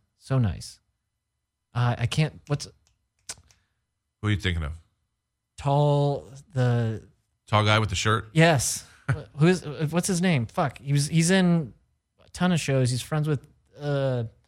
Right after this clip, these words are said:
Speaker 1: Silverman, Sarah Silverman.
Speaker 2: Oh, Stevie.
Speaker 1: Steve, Steve, uh, Steve Agee, yeah.
Speaker 2: Is it Agee or Agee?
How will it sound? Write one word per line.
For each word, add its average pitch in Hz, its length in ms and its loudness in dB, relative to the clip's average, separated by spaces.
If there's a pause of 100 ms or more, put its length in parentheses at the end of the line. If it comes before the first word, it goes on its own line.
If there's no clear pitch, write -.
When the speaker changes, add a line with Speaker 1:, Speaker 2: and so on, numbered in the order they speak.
(920)
Speaker 1:
Silverman, 160 760 -2 (240)
Sarah 156 220 0
Silverman. 143 580 0 (220)
Speaker 2:
Oh, 156 200 4
Stevie. 127 480 -2 (120)
Speaker 1:
Steve, 190 320 4
Steve, 226 300 6
uh, 156 40 0
Steve 220 260 2
Agee, 180 360 0
yeah. 165 260 0 (100)
Speaker 2:
Is 110 100 4
it 127 80 2
Agee 127 500 0
or 104 140 2 (220)
Agee? 87 420 -4